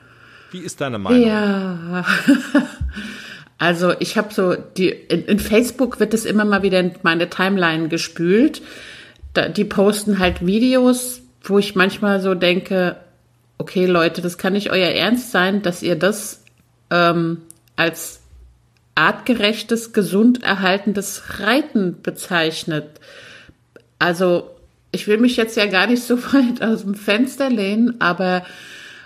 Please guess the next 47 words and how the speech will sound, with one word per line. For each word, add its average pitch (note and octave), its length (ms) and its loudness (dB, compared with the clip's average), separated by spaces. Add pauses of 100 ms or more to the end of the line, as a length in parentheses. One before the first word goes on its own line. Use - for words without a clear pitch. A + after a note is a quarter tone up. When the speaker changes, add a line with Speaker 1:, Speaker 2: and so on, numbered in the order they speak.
(180)
Speaker 2:
ich - 140 -20
kann A#3+ 200 2
auch B3 140 2
jetzt A3+ 220 0
nicht B3 200 2
beurteilen, A3 360 -2
ich A3 100 -4
habe A3 140 -4
mich G#3+ 160 -6
nicht C4+ 240 2
so G3+ 380 2
sehr A3 340 2
damit A3 360 0
beschäftigt. A#3+ 500 -2
Ich F#3+ 120 -4
sehe A3 240 4
nur A3+ 140 4
ab F3+ 140 0
und G3+ 80 0
zu G#3+ 140 -4
diese F3+ 300 -2
Videos A#3+ 480 4
und F#3+ 160 0
denk F#3 160 2
so, - 100 -2
oh F3+ 60 0
Gott, G#3 180 0
ist A3 140 -2
das - 160 -6
gruselig. C#4+ 640 2 (720)
Ich - 160 -2
muss C4 180 4
dazu B3 340 0
sagen, D4 340 2
jetzt - 160 -2
wird D#3+ 140 -2
der D3 100 0
ein E3+ 160 0
oder F3 180 2
andere F3+ 300 0
denken, - 400 -6
hat - 160 -4
diese C4+ 200 -4
noch B3 160 0
alle? B3 380 2
Ich - 200 -8
hab - 200 -6